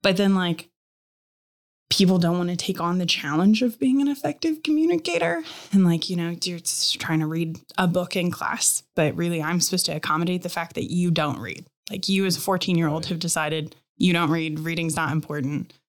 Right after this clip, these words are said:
Nobody in your life has ever encouraged you to read other than your teachers, but, like, on a fundamental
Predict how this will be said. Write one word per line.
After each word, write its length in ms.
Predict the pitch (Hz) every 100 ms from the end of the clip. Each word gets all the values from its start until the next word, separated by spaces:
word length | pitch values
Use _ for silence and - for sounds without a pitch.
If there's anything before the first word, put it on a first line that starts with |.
| -
Nobody 340 | 160 160 165
in 60 | 165
your 100 | 160
life 240 | 156 160
has 120 | 190 175
ever 200 | 147 156
encouraged 360 | 151 156 156
you 100 | 165
to 80 | 156
read 200 | 151 151
other 280 | 156 170 170
than 120 | 160
your 120 | 156
teachers, 500 | 180 - - - -
but, 160 | - -
like, 160 | - -
on 80 | 160
a 80 |
fundamental 680 | 165 156 156 147 139 143 -